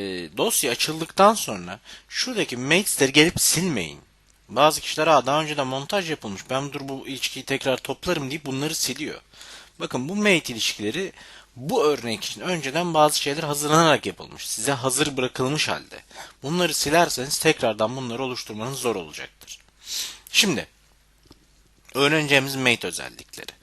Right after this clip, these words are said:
Birinci mate özelliği burada bulunmayan bir özellik. Kayış kasnak. Bunu nereden çağıracağız? Insert, con-, e, assembly feature,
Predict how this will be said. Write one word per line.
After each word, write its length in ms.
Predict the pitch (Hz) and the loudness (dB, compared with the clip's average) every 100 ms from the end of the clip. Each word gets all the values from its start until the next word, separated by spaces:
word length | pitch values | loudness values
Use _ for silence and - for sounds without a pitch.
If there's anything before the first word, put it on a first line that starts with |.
| - - - - - | -20 -16 -14 -16 -4
Birinci 340 | 147 180 196 196 | 2 4 4 2
mate 320 | 135 92 87 | 0 -2 -6
özelliği 560 | 82 71 71 - 120 - _ _ _ _ _ _ _ _ _ _ _ _ _ _ _ _ _ _ _ _ _ _ _ _ _ _ _ _ _ _ _ _ _ _ _ | -12 -10 -12 -14 -16 -18 _ _ _ _ _ _ _ _ _ _ _ _ _ _ _ _ _ _ _ _ _ _ _ _ _ _ _ _ _ _ _ _ _ _ _
burada 480 | 123 156 262 202 214 | -12 -8 -4 -2 0
bulunmayan 560 | 190 170 135 98 82 78 | 0 0 0 -2 -6 -10
bir 40 | |
özellik. 640 | 71 - - - - _ - | -16 -14 -16 -16 -20 _ 4
Kayış 320 | 147 170 - | 10 10 10
kasnak. 600 | - 107 - - - - _ - - _ | 6 4 4 -4 -14 -16 _ -20 -20 _
Bunu 220 | 156 220 226 | -2 2 10
nereden 380 | 214 160 92 | 10 10 4
çağıracağız? 760 | 85 - - - - - - - - _ _ _ _ _ _ _ - | 0 -10 -10 -12 -12 -14 -14 -18 -20 _ _ _ _ _ _ _ -4
Insert, 760 | 147 175 - 185 190 - - _ _ _ _ _ _ _ | -2 2 4 4 2 -2 -16 _ _ _ _ _ _ _
con-, 240 | - 123 143 - | -8 -4 -4 -8
e, 520 | 117 117 117 117 - | -8 -6 -6 -6 -4
assembly 360 | 120 - 156 185 | 2 6 6 4
feature, 500 | - 185 - 190 190 | 0 0 2 0 0